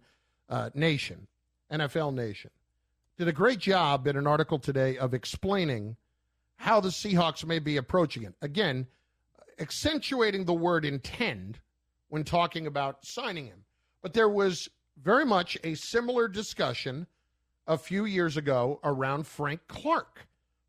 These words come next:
prior to the twenty nineteen season, who, of course, was the Seahawks', uh, pass rushing defensive end. And John Schneider's plan at that point was he intended on giving Frank Clark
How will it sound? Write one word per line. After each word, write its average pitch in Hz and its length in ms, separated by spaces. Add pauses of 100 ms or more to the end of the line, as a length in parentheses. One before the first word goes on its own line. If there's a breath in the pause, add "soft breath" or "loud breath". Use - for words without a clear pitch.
prior 165 260
to 160 100
the 151 100
twenty 151 340
nineteen 143 420
season, 151 420
who, 104 120
of 120 100
course, 147 300
was 143 180
the 147 100
Seahawks', 139 560 (400 loud breath)
uh, 135 160
pass 151 340
rushing 151 320
defensive 147 540
end. 202 220 (720)
And 170 420 (420)
John 180 320
Schneider's 165 640 (320)
plan 185 560
at 147 200
that 160 260
point 143 460 (580)
was 160 420 (120)
he 175 260
intended 160 760 (480)
on 160 240
giving 160 380
Frank 147 320
Clark 139 480